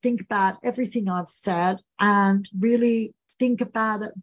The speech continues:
differently to the way you've been thinking about it. You've got nothing to feel guilty of. In fact, you should feel super proud of the skills and the knowledge that you have. You should feel super proud of the people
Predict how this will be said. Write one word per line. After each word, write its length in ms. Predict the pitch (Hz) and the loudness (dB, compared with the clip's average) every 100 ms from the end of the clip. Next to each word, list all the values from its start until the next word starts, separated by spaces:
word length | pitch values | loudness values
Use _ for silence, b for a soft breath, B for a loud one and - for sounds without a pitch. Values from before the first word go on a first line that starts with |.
| - | -4
differently 760 | 196 - 208 208 196 190 185 | -4 -2 -4 -2 0 0 0
to 140 | 185 175 | -2 -4
the 120 | 175 | -2
way 240 | 175 170 | 0 0
you've 240 | 175 170 - | 0 -4 -4
been 240 | 175 165 - | -4 -4 -4
thinking 380 | 170 147 180 | -6 -6 -6
about 360 | 170 160 156 156 | -4 -2 -2 -2
it. 120 | 165 208 | -4 -4
You've 160 | 185 | -6
got 160 | 214 208 | -6 0
nothing 420 | 202 190 208 190 | 2 2 2 0
to 160 | 180 185 | 0 -4
feel 180 | 190 180 | 0 0
guilty 420 | 170 180 180 - | 0 -2 -2 -2
of. 200 | 180 170 - | -2 -2 -4
In 140 | 190 185 | -8 -4
fact, 300 | 180 - _ B B B | -6 -6 _ B B B
you 140 | 202 196 | 2 2
should 320 | - 226 190 - | 2 0 -2 2
feel 260 | 185 180 | 2 2
super 480 | - - 262 262 254 | -2 -2 0 0 -2
proud 640 | - - 175 170 - 202 B B B - | -4 -4 0 0 0 -4 B B B 0
of 300 | 196 196 190 | 2 2 -2
the 120 | 208 | -4
skills 500 | - - 240 240 214 | -4 -2 2 2 2
and 160 | 226 202 | 0 2
the 60 | 190 | 2
knowledge 500 | 185 185 196 190 - | 0 2 0 -2 -6
that 160 | 185 | -6
you 120 | 202 190 | -2 -2
have. 420 | - 170 175 180 | -4 -2 -2 -4
You 160 | 226 208 | -2 -2
should 240 | 196 226 190 - | -2 -4 -6 0
feel 200 | 226 208 | 2 2
super 480 | 202 - 254 247 247 | 0 0 2 0 -4
proud 520 | - 190 180 180 180 - | -6 -4 0 -2 -4 -4
of 180 | 196 190 | -6 -6
the 80 | 202 | -10
people 540 | 202 190 190 190 185 | -2 2 2 0 -4